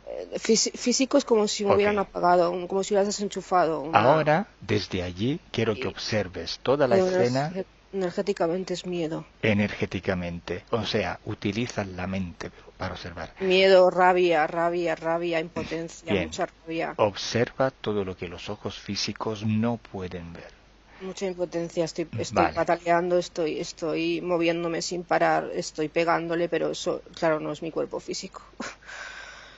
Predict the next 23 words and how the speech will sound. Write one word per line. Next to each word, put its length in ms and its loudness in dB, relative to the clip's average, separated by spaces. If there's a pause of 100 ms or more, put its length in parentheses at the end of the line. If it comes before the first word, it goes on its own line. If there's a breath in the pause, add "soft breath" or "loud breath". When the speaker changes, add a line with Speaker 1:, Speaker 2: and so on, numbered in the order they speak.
(380 loud breath)
Speaker 2:
O 40 0
sea, 120 8 (140)
tu 100 2
cuerpo 280 6
físico 400 2
está 200 2
parado, 480 2
muerto, 360 -2
Speaker 1:
Parado, 320 4 (220)
Speaker 2:
digamos. 360 -2
Speaker 1:
totalmente 80 -12 (160)
parado, 180 -16 (140)
sí. 200 -14
Speaker 2:
Y 120 2
tú 120 2
intentas 640 2
como, 680 -4 (1300 loud breath)
eh, 320 -2
Speaker 1:
Pues 140 4
Speaker 2:
pegarle, 340 8
Speaker 1:
es 40 6
que 60 -6
Speaker 2:
pero 400 6